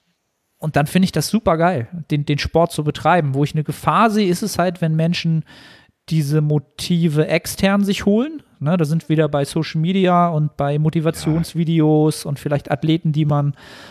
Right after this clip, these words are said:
Speaker 1: ähm, verehrt. Aber man hat andere Motive. Ja, man hat vielleicht nicht die gleichen Motive wie, wie jemand wie du.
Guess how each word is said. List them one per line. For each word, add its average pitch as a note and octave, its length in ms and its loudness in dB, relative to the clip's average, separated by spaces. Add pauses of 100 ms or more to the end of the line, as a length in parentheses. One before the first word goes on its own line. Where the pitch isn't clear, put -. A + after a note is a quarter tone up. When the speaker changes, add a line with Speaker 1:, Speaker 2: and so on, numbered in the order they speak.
(140)
Speaker 1:
ähm, C#3 680 -2
verehrt. D3+ 600 -4 (500)
Aber D#3+ 200 2
man D#3+ 160 2
hat E3 120 0
andere F3 300 2
Motive. D3+ 520 2 (480)
Ja, D3+ 200 0
man D3+ 200 -2
hat F3 120 2
vielleicht D#3+ 280 2
nicht - 160 -2
die E3+ 60 0
gleichen E3+ 320 2
Motive C3 480 -2 (280)
wie, C#3 320 -4
wie C#3 80 0
jemand D3 300 0
wie C#3 80 -2
du. E3+ 200 2